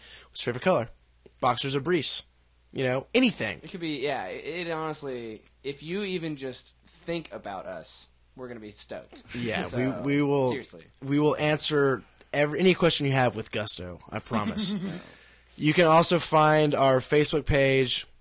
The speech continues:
Speaker 1: It is facebook dot com slash witty banter podcast. Just give us a like.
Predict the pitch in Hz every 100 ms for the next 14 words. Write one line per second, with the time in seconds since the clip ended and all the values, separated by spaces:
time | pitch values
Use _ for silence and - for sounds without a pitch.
0 | - 127 123 120 110 151 147 156 147 139
1 | - 127 123 131 120 - 113 123 131 127
2 | 123 117 131 120 117 117 120 117 - 113
3 | - 131 143 120 120 123 127 -